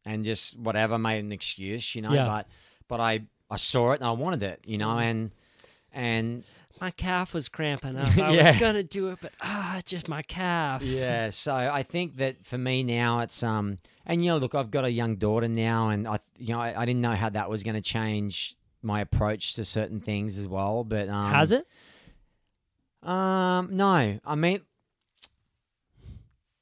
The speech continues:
Speaker 1: I think that it co-, it's a combination of things. I think it's a combination of,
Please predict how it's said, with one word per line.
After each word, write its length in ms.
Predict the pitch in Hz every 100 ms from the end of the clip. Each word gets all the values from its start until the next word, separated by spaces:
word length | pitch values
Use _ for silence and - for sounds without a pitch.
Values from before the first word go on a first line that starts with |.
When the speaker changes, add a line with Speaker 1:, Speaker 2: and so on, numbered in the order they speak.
| _ _ _ _ 160 135 _ _ _ _ _
Speaker 1:
I 120 | 156 151
think 440 | - 214 240 -
that 300 | 214 156 151 _ _ _ _ _ _ _ -
it 140 | 135
co-, 140 | - 165
it's 120 | 147
a 40 |
combination 680 | - 165 156 131 120 127 -
of 100 | 147
things. 280 | - 156 156
I 100 | 139
think 240 | - 151
it's 180 | 139 127
a 40 | 127
combination 680 | - 151 143 135 135 135
of, 180 | 127 101